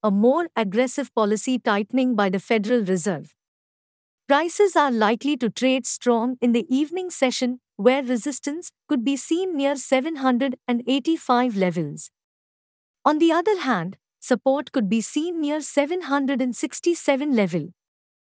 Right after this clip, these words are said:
Moving to crude oil, prices gained today after the International Energy Agency said oil markets were tight, but were still heading for weekly losses on inflation worries and as Iran talks, which could boost global supplies.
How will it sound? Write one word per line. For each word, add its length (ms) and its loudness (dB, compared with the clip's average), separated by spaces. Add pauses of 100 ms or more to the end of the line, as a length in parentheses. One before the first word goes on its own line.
(380)
Moving 380 2
to 120 4
crude 420 0
oil, 280 -2 (400)
prices 480 2
gained 400 2
today 340 2 (220)
after 400 2
the 160 0
International 720 0 (100)
Energy 540 0
Agency 680 0
said 380 0 (100)
oil 240 2
markets 560 -2
were 140 0
tight, 400 -4 (480)
but 240 2
were 160 2
still 340 0
heading 380 0
for 240 0
weekly 400 0
losses 580 -2
on 160 2
inflation 640 0
worries 440 0 (160)
and 240 0
as 200 -2
Iran 320 2
talks, 440 -2 (200)
which 240 -2
could 180 0
boost 400 -2
global 380 2
supplies. 680 -4